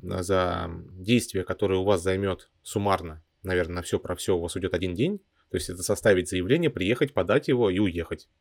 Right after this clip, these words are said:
д-, добраться до дома, я не знаю, до работы, куда угодно, то к-, как раз сейчас мы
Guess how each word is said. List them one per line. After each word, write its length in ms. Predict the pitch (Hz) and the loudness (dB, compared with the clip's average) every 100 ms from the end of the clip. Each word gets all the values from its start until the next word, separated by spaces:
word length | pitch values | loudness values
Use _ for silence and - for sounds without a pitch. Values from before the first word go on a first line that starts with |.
| _ | _
д-, 160 | 85 - | -10 -4
добраться 380 | 90 95 - | 0 0 -2
до 80 | 90 | -2
дома, 220 | 90 104 | 0 0
я 60 | 87 | -4
не 80 | 85 | -6
знаю, 140 | 87 | -6
до 100 | 85 | -4
работы, 360 | 87 90 - 85 - - - - _ | -4 -4 -6 -10 -18 -20 -20 -20 _
куда 220 | 92 90 | -6 -2
угодно, 460 | 90 92 85 82 - _ _ _ - | 0 0 -2 -4 -16 _ _ _ 2
то 240 | 123 151 | 4 4
к-, 160 | - - - - | 0 -18 -20 -12
как 160 | 101 | 0
раз 180 | 113 120 | 2 2
сейчас 300 | - - - | 0 0 0
мы 240 | 95 101 | -4 -6